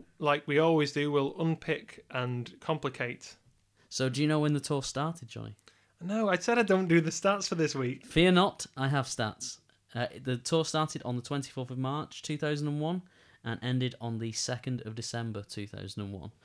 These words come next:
Speaker 2: So really, quite a short little tour.
Speaker 1: Yeah, refreshingly short, actually.
Speaker 2: Yeah, only three legs.
Speaker 1: Okay.
Speaker 2: And so a tripod of a tour.
Speaker 1: Mm-hmm.
Speaker 2: Uh,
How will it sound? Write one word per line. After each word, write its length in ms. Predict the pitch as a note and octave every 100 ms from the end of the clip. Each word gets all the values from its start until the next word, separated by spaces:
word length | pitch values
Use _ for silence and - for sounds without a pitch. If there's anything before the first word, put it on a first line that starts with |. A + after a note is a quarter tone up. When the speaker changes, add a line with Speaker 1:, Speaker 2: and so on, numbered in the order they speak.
| - -
Speaker 2:
So 140 | F#3
really, 520 | C4 D#4 B2+ C#3 G#3+ _ -
quite 300 | G3+ F#3 E3
a 180 | E3+ E3 _ _ _ -
short 340 | - D#3+ -
little 260 | D3+ C#3 C#3+
tour. 420 | - F#3+ C3+ G#2+ _ _ _ _ -
Speaker 1:
Yeah, 240 | D#3+ F#3+ -
refreshingly 520 | D3 C3+ F#3+ - G#3+ C3
short, 300 | D3 C3 C#3
actually. 460 | D3 - C3 C#3 -
Speaker 2:
Yeah, 180 | C#3 D#3
only 220 | E3+ F#3+
three 280 | F3+ F3 D#3
legs. 420 | C#3 F#3 - - - _ _ _ _ D3+
Speaker 1:
Okay. 280 | C#3 E3 E3+ -
Speaker 2:
And 100 | A#2+
so 160 | B2 A#2+
a 40 |
tripod 580 | - D#3+ F3 E3+ A2+ G#2+
of 80 | G2+
a 40 |
tour. 280 | - G#2+ D#3+ _ C#3
Speaker 1:
Mm-hmm. 320 | B2 A#2+ F#3+ - _ _ _ _ -
Speaker 2:
Uh, 280 | A2+ A#2